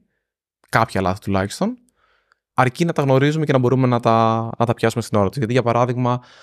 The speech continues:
αν την επόμενη φορά που το, το ίδιο άτομο δεν έχει καταφέρει να φ-, ας πάμε στο, στο κομμάτι του website, έστω λοιπόν ότι η marketing σελίδα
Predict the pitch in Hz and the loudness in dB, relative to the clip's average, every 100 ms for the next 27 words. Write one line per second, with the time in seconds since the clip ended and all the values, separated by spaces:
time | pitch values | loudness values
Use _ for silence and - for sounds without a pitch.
0 | - - 113 123 123 120 139 135 - 117 | -18 -2 0 2 0 2 2 2 2 4
1 | 113 110 101 - _ _ _ _ - 123 | 4 2 -2 -10 _ _ _ _ -6 0
2 | 113 107 107 107 107 120 113 113 117 113 | 2 4 4 2 2 2 4 4 4 2
3 | 104 98 117 113 113 - 107 - 110 107 | 0 2 2 2 0 -4 -6 -2 0 0
4 | 104 101 - _ _ _ _ _ _ _ | -2 -6 -12 _ _ _ _ _ _ _
5 | _ _ _ _ _ _ - - - 151 | _ _ _ _ _ _ -16 -12 -2 0
6 | 135 - 127 123 127 123 120 120 120 131 | 0 2 2 4 2 2 2 0 0 -2
7 | 120 120 127 123 113 104 110 127 143 117 | -2 0 0 2 2 2 -2 -2 0 0
8 | - 127 120 120 117 113 120 120 113 113 | 0 0 2 2 2 2 2 2 0 -4
9 | - 117 151 170 | -2 -2 0 0